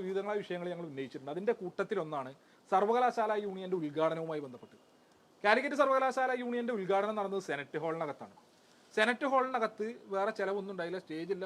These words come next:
വേറെ മറ്റു പരിപാടികളൊന്നുമില്ല. ആ സർവകലാശാല ഉദ്ഘാടനത്തിൽ പ്രതിപക്ഷ നേതാവ് പങ്കെടുത്തു, അതേപോലെ തന്നെ ശ്രീ കുഞ്ഞാലിക്കുടി സാഹിബ് പങ്കെടുത്തു. ഈ രണ്ട് ആളുകൾ പങ്കെടുത്ത് ഒരു മണിക്കൂർ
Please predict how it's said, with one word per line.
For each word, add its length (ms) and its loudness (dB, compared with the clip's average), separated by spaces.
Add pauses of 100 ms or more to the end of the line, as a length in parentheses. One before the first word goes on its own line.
വേറെ 180 -4
മറ്റു 220 -12
പരിപാടികളൊന്നുമില്ല. 680 -8 (580)
ആ 120 4
സർവകലാശാല 540 4
ഉദ്ഘാടനത്തിൽ 440 2 (100)
പ്രതിപക്ഷ 380 -2
നേതാവ് 280 0
പങ്കെടുത്തു, 360 -6 (360)
അതേപോലെ 300 0
തന്നെ 180 -4
ശ്രീ 180 -10
കുഞ്ഞാലിക്കുടി 460 -6
സാഹിബ് 180 -4
പങ്കെടുത്തു. 260 -14 (420)
ഈ 20 2 (120)
രണ്ട് 200 4 (100)
ആളുകൾ 220 8 (120)
പങ്കെടുത്ത് 400 -2 (100)
ഒരു 160 0
മണിക്കൂർ 300 -4